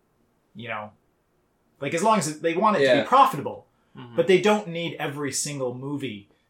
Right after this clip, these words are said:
Speaker 1: to be a, a, a blockbuster hit that, like, you know, you know, makes a hundred times its investment back or something like that. But
Speaker 2: Yeah.
Speaker 1: they, but they do expect that from some other movies because they're intentionally balancing this idea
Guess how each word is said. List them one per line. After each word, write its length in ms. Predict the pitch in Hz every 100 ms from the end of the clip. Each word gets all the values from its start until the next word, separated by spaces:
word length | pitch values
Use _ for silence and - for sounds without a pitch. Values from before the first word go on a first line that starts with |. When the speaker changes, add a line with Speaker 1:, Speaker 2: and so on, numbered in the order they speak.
| -
Speaker 1:
to 100 | 143
be 220 | 147 139
a, 80 | 135 -
a, 380 | 120 110 101 -
a 60 | 107
blockbuster 600 | 127 143 - 143 131 131
hit 380 | - 143 123 -
that, 180 | 131 123
like, 300 | 117 110 -
you 100 | 131
know, 220 | 117 107 - _ _ _ _ _ _
you 100 | 127
know, 100 | 117
makes 260 | 113 127 -
a 60 | 131
hundred 340 | 156 131 110
times 380 | - 127 131 110
its 120 | 110
investment 480 | 117 113 113 120 104
back 280 | 107 95 113
or 20 |
something 280 | 131 104 110
like 220 | 104 -
that. 240 | 101 98
But 80 | 131
Speaker 2:
Yeah. 240 | 120 107 101
Speaker 1:
they, 80 | - -
but 80 | 170
they 140 | 170
do 120 | 208 196
expect 400 | - - 131 -
that 200 | 113 107
from 140 | 131
some 180 | - 127
other 180 | 143 135
movies 300 | 113 113 110
because 260 | 147 175
they're 160 | 165 185
intentionally 580 | 175 202 214 208 175 139
balancing 960 | 107 110 143 175 185 160 - 107 92 95 _ _ _ _
this 240 | 139 135
idea 560 | 139 135 113 151 156